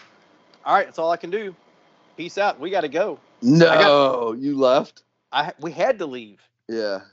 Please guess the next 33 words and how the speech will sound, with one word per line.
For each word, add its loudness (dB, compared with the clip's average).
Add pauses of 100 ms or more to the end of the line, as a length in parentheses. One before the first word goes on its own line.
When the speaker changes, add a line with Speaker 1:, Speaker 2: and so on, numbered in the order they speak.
(500)
Speaker 1:
We -6
Speaker 2:
Or 0
Speaker 1:
had 2
Speaker 2:
you -4
Speaker 1:
to -2
Speaker 2:
would, -10
Speaker 1:
fucking -2
leave. -10
Speaker 2:
you -4
Speaker 1:
Or 6
we 6
Speaker 2:
wouldn't 2
have -8
Speaker 1:
could 4
Speaker 2:
been -2
able 4
Speaker 1:
not 4
Speaker 2:
to 0
Speaker 1:
have, -4
Speaker 2:
find -4
your -10
place. -6
Speaker 1:
we -6
could -10
not -4
have -14
gotten -4
back -8
down -12
to -14
the -20
goddamn -10
mountain -14